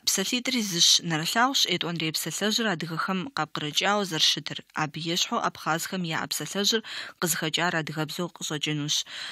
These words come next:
Дауи рифмэ закъуэмкӏэ ალიტერაციякӏэ, параллелизмэкӏэ псалъэжъыр зейр бгъэувынэу зыкъомкӏэ дзыхь шӏыгъуджэщ. Ауэдэ къызэрытлъытэмкӏэ, а ӏуэхугъуэм и кӏуэцӏкӏэ рифмэми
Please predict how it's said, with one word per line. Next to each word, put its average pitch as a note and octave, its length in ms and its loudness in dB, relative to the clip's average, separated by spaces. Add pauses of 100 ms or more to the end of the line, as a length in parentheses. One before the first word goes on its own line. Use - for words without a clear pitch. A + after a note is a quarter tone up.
(140)
Дауи A3+ 540 4 (140)
рифмэ E3 600 0
закъуэмкӏэ F3 580 0 (580)
ალიტერაციякӏэ, E3 920 0
параллелизмэкӏэ F3+ 1000 -2
псалъэжъыр F#3 680 0
зейр F#3 460 2
бгъэувынэу D#3+ 800 -2
зыкъомкӏэ F#3 500 0 (400)
дзыхь D#3 340 -2
шӏыгъуджэщ. D#3 640 0 (360)
Ауэдэ E3 500 2
къызэрытлъытэмкӏэ, D#3+ 840 -4 (360)
а C#3 80 2
ӏуэхугъуэм A3 520 2
и G#3+ 100 2
кӏуэцӏкӏэ G3 500 -2 (560)
рифмэми G3+ 800 0